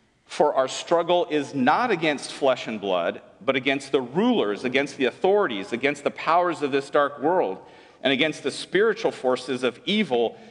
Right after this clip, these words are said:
in the heavenly realms." In several places, uh, in the Old Testament, some of the prophets, they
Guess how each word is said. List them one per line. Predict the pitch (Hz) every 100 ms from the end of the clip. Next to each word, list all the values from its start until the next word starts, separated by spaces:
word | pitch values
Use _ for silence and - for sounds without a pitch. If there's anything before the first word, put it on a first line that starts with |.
| -
in | 139
the | 143
heavenly | 165 185 226 233 156 113
realms." | 104 98 78 65 - - - _ _ _ _ _ _ _ _ - _ _ _ _
In | 131
several | 123 190 170 156
places, | 151 160 160 165 147 143 139
uh, | 123 110 110
in | 127
the |
Old | 139 196 190
Testament, | 139 131 120 127 120
some | - 165 139
of | 131
the | 110
prophets, | - 151 147 - 117 -
they | - 123 120